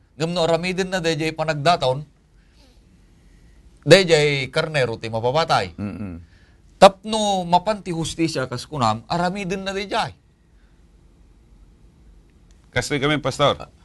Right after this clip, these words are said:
Speaker 3: Okay.
Speaker 1: Ket no han namot nga aramiden,
Speaker 2: Mayat,
Speaker 1: mapapatay
Speaker 2: wen, wen.
Speaker 1: mo lata.
Speaker 2: Ah, kore kayo, kore kayo.
Speaker 3: Ah.
Speaker 2: Ah,
Speaker 1: Di ba?
Speaker 2: agtuloy tayo tumadamdama.
Speaker 1: Ah.
Speaker 2: Kakabsat anyan.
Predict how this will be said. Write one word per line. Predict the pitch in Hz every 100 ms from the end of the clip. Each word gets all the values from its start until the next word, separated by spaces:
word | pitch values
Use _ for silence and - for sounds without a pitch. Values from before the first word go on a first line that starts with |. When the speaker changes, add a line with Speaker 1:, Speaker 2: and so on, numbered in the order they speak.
| _
Speaker 3:
Okay. | 120 214
Speaker 1:
Ket | 214
no | 214
han | 214 208
namot | 214 247 247
nga | 214
aramiden, | 208 220 240 170 170 - - - _
Speaker 2:
Mayat, | - 131 240
Speaker 1:
mapapatay | 220 180 151 135
Speaker 2:
wen, |
wen. | 131
Speaker 1:
mo | 127
lata. | - 240
Speaker 2:
Ah, | 127 120 107
kore | 117
kayo, | 131 135
kore | 107 123
kayo. | 131 95 82
Speaker 3:
Ah. | 90 - - - -
Speaker 2:
Ah, | - 107 113 113 113 107 104 101 98 - - - - -
Speaker 1:
Di | 120 127
ba? |
Speaker 2:
agtuloy | 156 156 151
tayo | 156 151
tumadamdama. | 156 147 139 139 139 147 110
Speaker 1:
Ah. | 95 98
Speaker 2:
Kakabsat | 131 123 131 113 156 -
anyan. | 151 151 120